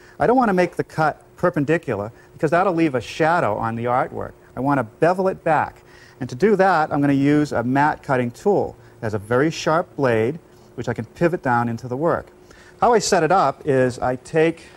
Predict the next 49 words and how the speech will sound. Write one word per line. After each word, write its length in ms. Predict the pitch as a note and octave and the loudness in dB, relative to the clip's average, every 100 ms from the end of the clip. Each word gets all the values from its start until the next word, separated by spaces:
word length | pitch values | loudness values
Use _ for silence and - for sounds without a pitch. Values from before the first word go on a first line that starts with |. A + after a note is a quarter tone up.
| - - | -20 -12
my 120 | E3+ | -6
straight 340 | D#3+ - D3+ A#2+ | -6 -2 0 0
edge 400 | G#2+ A#2+ - - | 0 -2 -6 -16
and 140 | - A#2 | -16 -6
place 280 | D3+ D#3 - | -2 -2 -4
it 80 | - | -8
about 240 | B2 A#2 | -4 -4
an 80 | A#2+ | -4
eighth 200 | D3+ E3+ | -6 -6
of 60 | F3 | -6
an 60 | |
inch 220 | E3+ E3+ - | -8 -8 -8
away 240 | A#2 C3 | -2 -2
from 220 | D3 F3+ | -2 -6
the 40 | F3 | -4
line, 440 | D#3+ A2+ G#2 C#3 - - - - - - | -2 -2 -4 -8 -14 -20 -20 -20 -20 -4
bring 140 | C#3+ | -2
the 40 | E3+ | 2
mat 240 | E3+ E3 | 2 0
cutter 220 | - D#3+ | 0 -2
to 120 | D#3 D#3 | -2 -2
one 180 | D3+ | 0
end 200 | D#3 D3+ | 2 0
and 120 | D#3+ A#2 | -2 -6
against 340 | G#2+ C#3 - | -2 -2 -4
the 80 | F3+ | -10
straight 300 | - D#3+ A#2+ | -6 -4 -2
edge, 260 | G#2 G#2 | -4 -6
and 140 | - C#3+ | -10 -8
plunge 220 | G#3 A#3 | -4 -4
it 60 | B3 | -2
down 240 | F#3 F3+ | -2 -2
so 200 | F3 C3 | -4 -10
it 100 | A#2+ | -8
just 360 | - G3+ F#3+ - | -6 -6 -6 -8
hits 200 | E3+ - | -12 -12
the 100 | D3+ | -10
line 380 | D3 A#2+ G2 | -6 -4 -6
to 80 | G2 | -10
get 180 | A2 A#2 | -10 -10
it, 80 | B2 | -10
to 520 | D3 D3 - - - | -10 -12 -14 -20 -12
get 100 | B2 | -10
it 100 | C#3 | -10
set 200 | - C#3+ | -8 -6
up 120 | D3 | -6
on 120 | D#3 | -6
this 240 | C#3+ A#2 - | -8 -8 -12
end. 240 | F2+ B2 | -14 -16